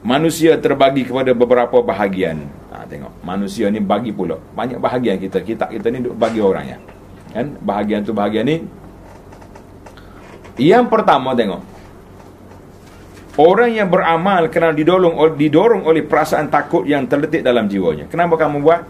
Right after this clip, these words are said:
Takut kepada Allah Ta'ala. Yang kedua, orang yang beramal kerana mengharapkan pahala dan syurga dari Allah. Kan kita duk baca hadis fadail, kelebihan tu, kelebihan ni, semua kita pakat buat belaka. Yang ketiga, orang yang melakukan ketaatan kerana membesarkan Allah Ta'ala,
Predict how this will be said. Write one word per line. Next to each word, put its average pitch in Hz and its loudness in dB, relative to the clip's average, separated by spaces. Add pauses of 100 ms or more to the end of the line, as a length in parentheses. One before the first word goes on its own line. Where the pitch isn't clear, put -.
(140)
Takut - -10
kepada 107 -6
Allah - -10
Ta'ala. - -12 (1080)
Yang 127 0
kedua, 113 -2 (960)
orang 226 4
yang 220 0
beramal 185 0
kerana 185 0
mengharapkan 175 0
pahala 185 2
dan 160 2
syurga 156 4
dari 120 0
Allah. 87 -8 (160)
Kan 143 -4
kita 143 -2
duk 127 2
baca 135 0
hadis 135 0
fadail, 123 0 (320)
kelebihan 123 0
tu, 123 -4
kelebihan 117 0
ni, 123 0
semua 139 -2
kita 104 -2
pakat 110 -4
buat 98 -2
belaka. - -10 (1200)
Yang 220 4
ketiga, 208 0
orang 185 4
yang 185 0
melakukan 175 0
ketaatan 165 0
kerana 160 2
membesarkan 156 0
Allah 147 2
Ta'ala, 135 2